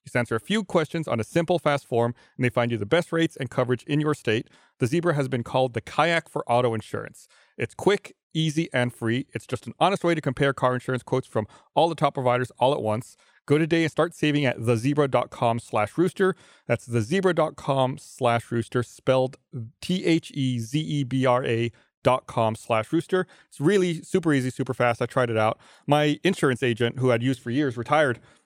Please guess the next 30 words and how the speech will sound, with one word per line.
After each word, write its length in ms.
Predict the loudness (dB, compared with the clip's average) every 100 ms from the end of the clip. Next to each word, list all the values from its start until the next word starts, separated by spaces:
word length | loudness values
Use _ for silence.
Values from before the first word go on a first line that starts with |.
| _ -4
uh, 260 | -2 0
at 60 | -2
the 40 | -2
beginning 260 | 0 2
of 60 | 2
this 160 | 0
year. 220 | -2 -2 -4 _ _ _
And 300 | -6 -6 -4
then 120 | -2
when 100 | -2
we, 100 | -2
I 140 | -2 -2
saw 180 | 0 0
we 80 |
had 80 | 0
the 60 | -2
Zebra 240 | -2 -2
as 60 | -2
a 40 |
sponsor, 320 | -2 -2 0
I 40 | -2
thought, 200 | -2 -4 -8 -20 _
"Why 120 | 0
was 180 | 2 2
I 40 | 0
using 220 | 0 0
that 100 | 2
guy 160 | 2
for, 140 | 0 0
like, 140 | 0